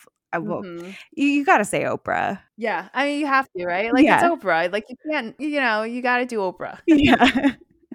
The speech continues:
Speaker 1: That is so cool. I think that's an amazing bucket list item, and I do hope for that for you, and when that does,
Speaker 2: Thank you.
Speaker 1: uh, when that does come to fruition, you'll need to let me know so I can book my ticket before it
Speaker 2: Absolutely.
Speaker 1: <laughs> sells out.
Speaker 2: <laughs> Okay.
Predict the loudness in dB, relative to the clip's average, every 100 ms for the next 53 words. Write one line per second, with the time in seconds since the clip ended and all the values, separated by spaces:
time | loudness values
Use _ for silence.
0 | -16 -12 -10 -8 -4 2 4 2 0 -4
1 | 0 4 6 8 6 4 -2 -2 -4 0
2 | 2 2 0 2 0 0 0 2 2 -2
3 | 0 2 2 0 0 -2 -4 -12 -20 0
4 | 4 4 4 -4 -2 -2 -4 -4 0 2
5 | 4 2 2 _ -4 -4 -2 -2 -2 -4
6 | -4 -4 -2 0 0 0 0 0 -2 -8
7 | -14 -18 -16 0 2 2 2 6 6 6
8 | 2 2 2 2 2 0 0 -2 -4 -4
9 | -4 -6 -4 -2 -2 -4 -4 -4 -4 -2
10 | -2 -2 -4 -4 -4 -4 -4 -4 -4 -4
11 | 2 2 4 6 8 8 6 4 2 -2
12 | -14 -20 _ -16 -12 -10 -10 -8 -8 -6
13 | -10 -10 -8